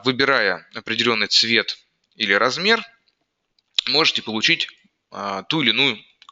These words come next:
стоимость. Э, ну, допустим, там, в тех же шинах, да, выбирая какой-нибудь тип размер, там, ширина, высота, а, диаметр, я получаю всегда разную цену. А,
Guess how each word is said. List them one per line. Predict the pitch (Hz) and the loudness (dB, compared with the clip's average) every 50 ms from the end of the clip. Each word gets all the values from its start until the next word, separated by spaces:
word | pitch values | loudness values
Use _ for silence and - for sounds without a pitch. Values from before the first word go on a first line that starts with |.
| - - | -14 -10
стоимость. | - - - - 113 104 95 87 87 - - - - - - - - - - - - - - - - - - - _ _ _ _ _ _ _ _ _ _ _ _ _ _ _ _ | -8 -6 -2 -2 -2 -2 -2 -2 -4 -4 -4 -6 -8 -12 -8 -6 -6 -6 -6 -8 -8 -10 -12 -14 -16 -18 -20 -20 _ _ _ _ _ _ _ _ _ _ _ _ _ _ _ _
Э, | _ - - - - - 104 104 101 107 | _ -18 -14 -10 -8 -4 -2 -2 -2 -2
ну, | 147 156 | 0 0
допустим, | 131 110 110 113 104 | 2 2 2 2 2
там, | 98 90 | 0 -2
в | - - | 0 0
тех | - 120 113 | 2 2 4
же | 104 - | 4 4
шинах, | - - 135 127 117 104 98 - - - - - | 6 6 4 4 2 0 -4 -6 -6 -8 -10 -14
да, | - - 107 120 120 120 120 113 110 107 | -10 -2 0 2 2 4 4 4 2 2
выбирая | 104 104 110 110 113 120 120 120 113 110 101 | 0 -4 -4 -2 0 2 2 2 2 0 0
какой-нибудь | 95 107 104 101 101 - | -2 -6 -6 -4 -2 0
тип | - 120 104 | 0 2 2
размер, | 139 113 117 110 127 165 208 226 214 | 2 2 2 2 2 2 2 2 2
там, | 214 - 110 101 95 92 - - - - - - - - - _ | 0 -2 -4 -4 -6 -14 -18 -20 -20 -20 -20 -20 -20 -20 -12 _
ширина, | - - - 104 101 117 160 170 | 0 2 2 2 2 2 0 2
высота, | 143 110 - 98 90 - - 135 147 151 117 - - - _ _ _ _ _ _ _ _ _ _ _ _ _ _ - - 98 | 2 2 0 0 0 0 0 0 0 0 -4 -8 -16 -20 _ _ _ _ _ _ _ _ _ _ _ _ _ _ -4 -4 -2
а, | 101 101 101 107 | 0 0 0 2
диаметр, | 110 127 151 175 180 170 - 143 120 117 - - - - | 4 4 4 4 4 2 2 2 0 0 -2 -6 -12 -6
я | 113 117 131 139 | -2 0 0 0
получаю | - 104 98 92 - 123 127 123 107 95 - - | -2 -8 -10 -6 -2 0 0 0 0 -2 -4 -6
всегда | - 101 101 107 110 | -6 -4 -2 -2 0
разную | 104 110 104 95 95 95 | 0 0 0 -2 -2 0
цену. | - - 107 98 90 87 82 - - - - - | 2 4 4 4 2 0 -4 -8 -12 -16 -14 -12
А, | 87 87 85 87 87 85 85 85 | -10 -8 -6 -6 -6 -6 -6 -8